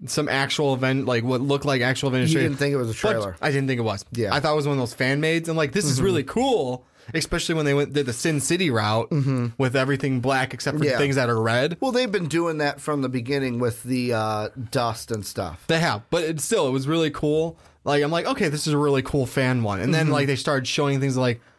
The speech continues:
Speaker 1: "Okay, this actually looks like it's from the trailer." Oh,
Speaker 2: Yeah.
Speaker 1: holy shit. Like, the, what cemented it was when I saw Hawkeye with shave
Speaker 2: Mm-hmm.
Speaker 1: and the mohawk. I'm like,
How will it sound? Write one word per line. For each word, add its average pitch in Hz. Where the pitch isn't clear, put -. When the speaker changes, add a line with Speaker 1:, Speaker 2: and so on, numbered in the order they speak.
Speaker 1:
"Okay, -
this 135
actually 151
looks 135
like 131
it's 120
from 127
the 117
trailer." 120
Oh, 123
Speaker 2:
Yeah. 120
Speaker 1:
holy 147
shit. 151
Like, 175
the, 170
what 175
cemented 151
it 135
was 131
when 139
I 131
saw 123
Hawkeye 202
with 139
shave 196
Speaker 2:
Mm-hmm. 135
Speaker 1:
and 160
the 151
mohawk. 147
I'm 147
like, 156